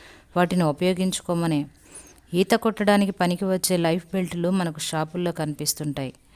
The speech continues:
అవి షాపులో ప్రదర్శించటానికి తప్ప నిజంగా వాటిని కట్టుకొని నీళ్లలో దిగితే పనిచేయవు. దేవుడిచ్చిన వాగ్దానాలు ఇలాంటివి కావు. కొన్ని కత్తులు యుద్ధానికి పనికిరావు.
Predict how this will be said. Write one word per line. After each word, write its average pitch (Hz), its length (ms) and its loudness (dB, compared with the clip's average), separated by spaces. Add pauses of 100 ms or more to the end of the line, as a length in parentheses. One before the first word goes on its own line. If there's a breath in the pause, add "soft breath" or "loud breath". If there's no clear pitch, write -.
(400 loud breath)
అవి 180 180 0
షాపులో 180 480 2
ప్రదర్శించటానికి 180 920 0
తప్ప 170 360 -4
నిజంగా 190 500 2
వాటిని 165 400 0
కట్టుకొని 175 560 -2
నీళ్లలో 180 480 2
దిగితే 160 400 -4
పనిచేయవు. 160 600 -4 (680 loud breath)
దేవుడిచ్చిన 196 560 2
వాగ్దానాలు 160 720 2
ఇలాంటివి 165 520 -2
కావు. 156 360 -2 (840 soft breath)
కొన్ని 196 220 8
కత్తులు 196 380 2
యుద్ధానికి 185 520 2
పనికిరావు. 151 640 -4